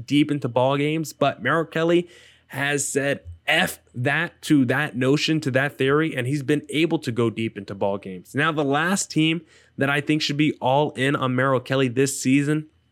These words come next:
is the New York Yankees. The Yankees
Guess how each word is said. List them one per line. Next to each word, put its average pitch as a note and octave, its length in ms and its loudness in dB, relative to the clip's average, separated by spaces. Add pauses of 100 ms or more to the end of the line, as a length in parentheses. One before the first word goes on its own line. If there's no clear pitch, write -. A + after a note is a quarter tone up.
(600)
is F#3 260 4
the F3 100 4
New D3+ 520 4
York A#2+ 420 0
Yankees. C#3 380 -2
The A#2 100 -2
Yankees D3 520 0